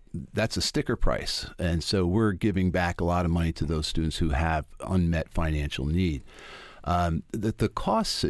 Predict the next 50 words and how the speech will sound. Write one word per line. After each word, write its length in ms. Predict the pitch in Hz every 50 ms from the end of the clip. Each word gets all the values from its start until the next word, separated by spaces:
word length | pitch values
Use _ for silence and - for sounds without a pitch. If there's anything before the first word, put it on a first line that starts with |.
| -
you 180 | - 120 123 120
know, 80 | 101 -
here, 220 | 92 101 165 -
here's 280 | - - 160 156 135 -
a, 80 | 117 -
here 220 | - - - 127 117
are 40 | -
two 200 | - - 127 117
numbers 420 | 98 90 76 62 50 50 - -
I'm 120 | 80 80
gonna 180 | 80 80 80 76
give 220 | 71 85 76 69
you. 160 | 71 65 - - - - - - - - - - -
Last 540 | 92 92 104 117 131 139 135 - - - 104
year, 340 | 92 76 67 67 65 95 - - - - - -
um, 400 | 85 82 80 82 78 65 58 - - - -
our 120 | - 85 78
costs, 440 | - - - 113 117 113 - -
and, 200 | - 95 95 -
and 140 | - 98 101
this 160 | 110 113 -
is 100 | 127 120
not 200 | 110 107 95 90
to 80 | - -
put 240 | - - - - -
blame, 340 | 107 135 160 165 98 85 82
this 180 | 78 - -
is 120 | 69 71 -
just 240 | - - - -
the 100 | - 71
reality 500 | 76 78 78 80 87 110 117 104 82 80
of 200 | 78 80 78 -
what 180 | 82 87 85 - - -
we 160 | 82 85 87
have 260 | 82 82 73 76 -
to 100 | - 85
deal 240 | 69 85 98 113 113
with. 260 | 87 71 69 73 - - - - - - - - - - -
Uh, 160 | - 80 82
last 380 | 78 90 98 110 123 123 - -
year, 320 | 110 98 95 101 95 - -
our 280 | 90 85 82 82 78 - -
health 240 | - 104 101 - -
insurance 440 | 101 - - 95 92 92 90 - -
benefit 540 | - 92 87 87 87 - - 92 90 - -
and, 220 | 85 76 73 - - -
and 160 | 87 82 78
retirement 540 | 76 78 76 - 92 92 95 90 87 85 80
benefit 420 | - 82 80 80 - - 69 -
costs 480 | - - - 82 80 78 78 - - -